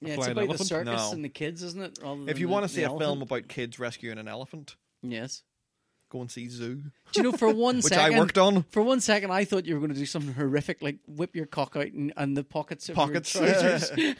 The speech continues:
Speaker 1: <laughs> and go, "Come on, kids." <laughs>
Speaker 2: Although
Speaker 1: "This
Speaker 3: Rescue the
Speaker 1: elephant's
Speaker 3: elephant.
Speaker 1: stuck in here."
Speaker 2: The, the other thing that the, the, the Dumbo trailer made me think of, and it made me think of something really sad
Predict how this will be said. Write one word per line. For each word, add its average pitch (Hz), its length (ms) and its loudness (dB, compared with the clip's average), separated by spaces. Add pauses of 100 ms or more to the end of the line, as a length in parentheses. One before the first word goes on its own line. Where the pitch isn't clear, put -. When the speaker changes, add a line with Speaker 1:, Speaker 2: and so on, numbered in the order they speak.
(120)
Speaker 1:
<laughs> - 140 0
and 311 120 6
go, 269 160 2
"Come 269 200 2
on, 320 180 8
kids." 269 560 6 (240)
<laughs> 349 160 8 (640)
Speaker 2:
Although 180 280 6
Speaker 1:
"This 302 100 2
Speaker 3:
Rescue 214 340 8
the 339 80 10
Speaker 1:
elephant's - 320 10
Speaker 3:
elephant. 208 220 4
Speaker 1:
stuck 320 200 2
in 311 60 0
here." 311 540 2
Speaker 2:
The, 175 200 6
the 202 140 0
other 226 180 4
thing 175 240 -2
that 139 160 -6
the, 127 240 0
the, 127 260 -6 (100)
the 123 100 -10
Dumbo 120 320 -4
trailer 110 280 -4
made 107 160 -8
me 104 80 -6
think 110 260 -10
of, 135 160 -6
and 123 100 -8
it 135 40 -4
made 180 120 -4
me 202 60 -6
think 147 120 -10
of 131 60 -10
something 117 180 -12
really 101 180 -10
sad 120 460 -10